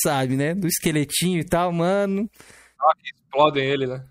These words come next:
Speaker 1: Sim, muito bom, mano. Mas eu vou votar na
Speaker 2: Spoiler.
Speaker 1: Lady Dimitrescu, <laughs> mano. Na Milf Dimitrescu aí,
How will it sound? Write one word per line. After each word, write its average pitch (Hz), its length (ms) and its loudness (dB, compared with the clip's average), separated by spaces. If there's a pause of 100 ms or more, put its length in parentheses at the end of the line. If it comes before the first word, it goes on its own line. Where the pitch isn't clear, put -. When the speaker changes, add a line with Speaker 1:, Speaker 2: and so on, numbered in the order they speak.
(300)
Speaker 1:
Sim, 151 240 0
muito 151 460 -2
bom, 123 400 0
mano. 117 380 -2
Mas 185 200 0
eu 233 60 0
vou 254 120 0
votar 247 280 -2
na 233 80 2
Speaker 2:
Spoiler. 226 180 2
Speaker 1:
Lady 226 140 -2
Dimitrescu, 208 840 0
<laughs> 139 80 0
mano. 117 320 0 (800)
Na 175 180 0
Milf 180 360 0
Dimitrescu 165 640 0
aí, 131 440 -2